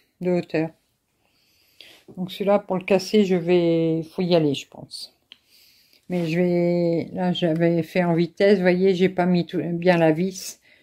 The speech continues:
J'ai fait, j'ai été, euh, très, très vite pour, euh, <laughs> finir la vidéo. Donc voilà.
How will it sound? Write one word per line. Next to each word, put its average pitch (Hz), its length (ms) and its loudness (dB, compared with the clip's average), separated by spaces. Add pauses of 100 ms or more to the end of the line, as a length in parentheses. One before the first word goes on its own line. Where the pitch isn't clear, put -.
(160)
J'ai - 160 -12
fait, 175 480 -6
j'ai 175 180 -2
été, 185 420 4
euh, 151 580 0 (120)
très, - 160 -2
très 190 220 -6
vite 190 280 -6
pour, 165 200 -4
euh, 156 80 2
<laughs> - 20 4
finir 226 520 6
la 208 120 6
vidéo. 180 560 2 (1700)
Donc 196 200 0
voilà. 170 240 0